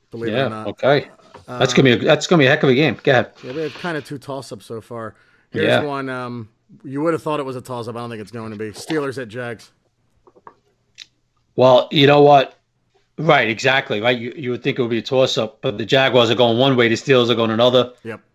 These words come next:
Speaker 2: I think the Steelers wanna get a little payback too, Jerry. I mean, they lost twice to these guys last year.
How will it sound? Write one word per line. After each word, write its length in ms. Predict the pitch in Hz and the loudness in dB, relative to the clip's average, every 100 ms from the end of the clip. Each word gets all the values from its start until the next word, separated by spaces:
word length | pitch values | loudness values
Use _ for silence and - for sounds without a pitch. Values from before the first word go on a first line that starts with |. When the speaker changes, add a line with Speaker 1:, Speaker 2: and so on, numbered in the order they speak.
| - | -8
Speaker 2:
I 100 | 123 | -4
think 140 | 156 - | -4 -4
the 60 | |
Steelers 320 | - 147 127 | -2 2 2
wanna 220 | 113 113 107 | 2 0 0
get 80 | |
a 40 | 113 | 0
little 180 | 110 87 | -2 -4
payback 460 | 123 110 98 90 | -6 -4 -4 -6
too, 160 | - 117 | -8 -10
Jerry. 340 | 98 101 98 | -8 -8 -8
I 40 | 98 | -8
mean, 180 | 104 101 | -6 -4
they 120 | 110 | -2
lost 260 | 113 104 | 0 0
twice 280 | - 123 123 | 2 2 2
to 60 | - | 0
these 140 | 101 | -2
guys 260 | 95 104 95 | 0 0 2
last 300 | 101 101 - | 0 0 0
year. 260 | 110 101 | 0 -2